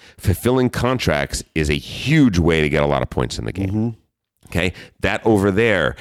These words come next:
Speaker 1: is another huge way to get points. Basically, you're gonna be trying to figure out between these three things. In Concordia, we have here, he-, here are several of the ways you can get the most points in the game. Here are the things that score points.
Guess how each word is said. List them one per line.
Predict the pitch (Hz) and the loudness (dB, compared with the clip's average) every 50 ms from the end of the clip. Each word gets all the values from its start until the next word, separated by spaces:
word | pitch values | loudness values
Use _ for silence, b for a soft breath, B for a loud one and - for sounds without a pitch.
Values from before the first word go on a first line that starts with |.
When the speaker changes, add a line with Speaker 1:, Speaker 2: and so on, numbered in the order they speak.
| B B | B B
Speaker 1:
is | B - 85 | B -2 -2
another | 85 82 92 107 110 98 90 80 | 0 0 2 0 0 0 -2 -4
huge | - - - - 110 117 123 123 120 98 - | -6 -8 -4 0 4 4 6 6 4 2 2
way | 95 92 98 101 98 | 0 2 2 2 2
to | 92 | 2
get | 85 90 82 - | 0 0 -2 0
points. | - 104 90 69 - - B B B B B | 0 0 0 0 -2 -6 B B B B B
Basically, | - 98 110 117 117 - - 101 | -4 -2 -2 -2 -2 -4 -4 -4
you're | 95 90 104 107 | -2 -2 -2 0
gonna | 123 127 123 | 0 0 0
be | 110 120 117 113 | 0 0 0 -2
trying | 107 - - 131 110 107 107 | -2 -4 -2 -2 0 0 0
to | 107 | -2
figure | - - 107 98 98 107 101 | -2 -4 -4 -2 0 0 2
out | 95 95 95 - | 2 2 0 -2
between | - 95 - - 95 92 95 | -4 -6 -4 -2 0 2 4
these | 95 95 98 95 - | 4 4 2 0 0
three | - 95 | 0 0
things. | 90 - 85 80 | 0 0 -2 -4
In | 76 76 90 | -4 -6 -6
Concordia, | - - 98 95 - - - - 214 220 196 90 73 57 - - - _ B B B B B B B - | -6 -6 -6 -6 -6 -4 0 2 2 2 2 2 0 0 -4 -6 -10 _ B B B B B B B -6
we | 71 69 | -6 -6
have | 67 76 69 67 67 67 65 - B B B B | -4 -4 -4 -4 -4 -6 -6 -10 B B B B
here, | B - 90 90 95 98 95 95 92 95 92 90 90 - | B -4 -2 0 2 2 2 2 2 2 2 0 0 -2
he-, | - - 92 - | -4 -4 -4 -4
here | 85 82 82 95 98 104 104 104 | -4 -2 0 2 2 4 4 2
are | 98 | 2
several | 85 - 123 110 101 107 107 | 0 0 0 0 2 2 2
of | 104 95 87 | 2 2 2
the | 95 | 0
ways | 90 90 90 87 87 80 78 | 2 2 2 2 2 2 0
you | 85 80 | -2 -2
can | 85 85 | -4 -4
get | 78 80 76 - | -4 -4 -4 -4
the | 78 | -6
most | 73 71 73 78 85 - - | -4 -2 -2 -2 -2 -4 -4
points | - - 78 76 71 71 - - | -4 -2 -2 -2 -2 -4 -4 -6
in | 69 67 | -6 -6
the | 69 69 | -6 -6
game. | 64 71 69 60 57 - | -6 -6 -6 -6 -6 -4
Here | - 92 101 104 104 | -2 0 2 2 2
are | 104 | 2
the | 98 92 95 92 | 2 2 0 -2
things | 92 - - 110 107 110 101 87 | -2 -2 -2 -2 0 0 -2 -4
that | 95 87 | -8 -10
score | - - - 123 127 | -6 -2 0 0 0
points. | - - 127 127 127 123 - | 0 0 0 0 0 -2 -4